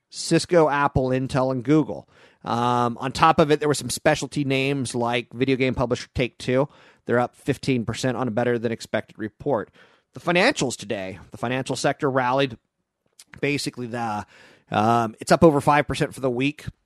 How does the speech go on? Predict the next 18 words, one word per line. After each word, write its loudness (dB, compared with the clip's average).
One 4
area 4
that -6
appears 0
to -16
be -14
causing -2
concerns -4
in -6
the -4
market -4
is -6
the -6
issue -4
of, -10
of -14
loan 2
repurchase -8